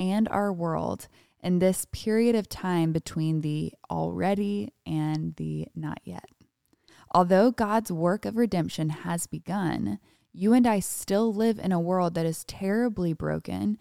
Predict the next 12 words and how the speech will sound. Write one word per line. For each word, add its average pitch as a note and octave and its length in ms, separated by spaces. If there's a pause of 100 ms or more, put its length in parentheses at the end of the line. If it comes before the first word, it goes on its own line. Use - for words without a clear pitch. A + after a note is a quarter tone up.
(260)
and F3+ 160
simply G3 360
does F3 380
not F3+ 300
function E3 520
in F3 140
the F3 80
beautiful G3 580
way D#3 380
that - 220
God E3+ 340
intended F3 880